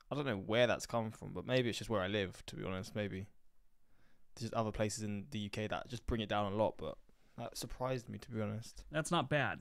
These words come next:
Speaker 2: Two hundred seventy thousand to three hundred twelve thousand Americans live in Canada
Speaker 1: Mexico's
Speaker 2: on
Speaker 1: number
Speaker 2: a
Speaker 1: one, for
Speaker 2: permanent
Speaker 1: sure.
Speaker 2: basis.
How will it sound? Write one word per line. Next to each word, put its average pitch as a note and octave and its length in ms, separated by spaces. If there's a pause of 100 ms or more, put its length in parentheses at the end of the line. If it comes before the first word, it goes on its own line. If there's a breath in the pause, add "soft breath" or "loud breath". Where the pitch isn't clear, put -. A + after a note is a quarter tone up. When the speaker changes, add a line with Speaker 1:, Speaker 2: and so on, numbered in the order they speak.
(260)
Speaker 2:
Two B3 140
hundred C4+ 160
seventy A#3 300
thousand A3 360
to E3 60
three F3+ 180
hundred F3 220
twelve G3 260
thousand F#3 380 (160)
Americans D#3+ 600
live A#2+ 320
in A#2+ 120
Canada A2+ 420
Speaker 1:
Mexico's C#3+ 320
Speaker 2:
on C3 80
Speaker 1:
number B2 140
Speaker 2:
a - 20
Speaker 1:
one, A2 100
for A2 40
Speaker 2:
permanent C3+ 260
Speaker 1:
sure. G#2 100
Speaker 2:
basis. - 520